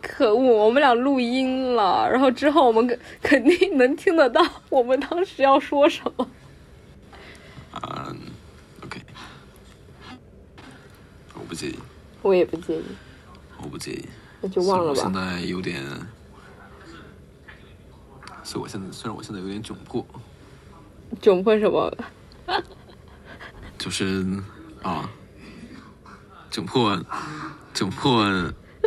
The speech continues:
Speaker 2: 他突然来了，然后我跟你说：“你等一下。”然后我还跟 Tim 打了一个招呼。那，那我现在有点窘迫这个情况。但是呢，我又觉得没有什么所谓，就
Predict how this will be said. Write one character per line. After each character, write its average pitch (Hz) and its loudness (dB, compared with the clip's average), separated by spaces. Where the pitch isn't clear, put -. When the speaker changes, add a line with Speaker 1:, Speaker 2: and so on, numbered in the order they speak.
Speaker 2:
他 113 0
突 107 -2
然 101 0
来 58 -4
了， 58 -12
然 - -10
后 101 -6
我 82 -6
跟 85 -10
你 65 -14
说 65 -12
：“你 69 -12
等 - -10
一 - -14
下。” - -12
然 - -10
后 175 -6
我 - -6
还 - -6
跟 - -10
Tim - -10
打 - -8
了 - -14
一 - -10
个 - -10
招 104 -4
呼。 - -10
那， - -6
那 101 -4
我 - -4
现 - -6
在 101 -2
有 92 0
点 151 -6
窘 - -6
迫 120 0
这 90 -4
个 80 -4
情 - -10
况。 - -4
但 147 -4
是 143 0
呢， 98 0
我 78 -2
又 78 -2
觉 - -8
得 - -10
没 - -10
有 - -8
什 - -14
么 - -14
所 - -14
谓， - -20
就 - -20